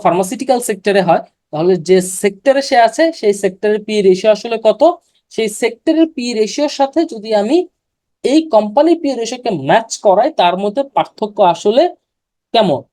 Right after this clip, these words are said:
অর্থাৎ যদি এমন হয় যে ওই সেক্টরের ম্যাক্সিমাম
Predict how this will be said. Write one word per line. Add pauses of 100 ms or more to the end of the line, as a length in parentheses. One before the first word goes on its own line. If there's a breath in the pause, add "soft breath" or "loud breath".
অর্থাৎ (120)
যদি (220)
এমন (100)
হয়
যে (100)
ওই (260)
সেক্টরের (160)
ম্যাক্সিমাম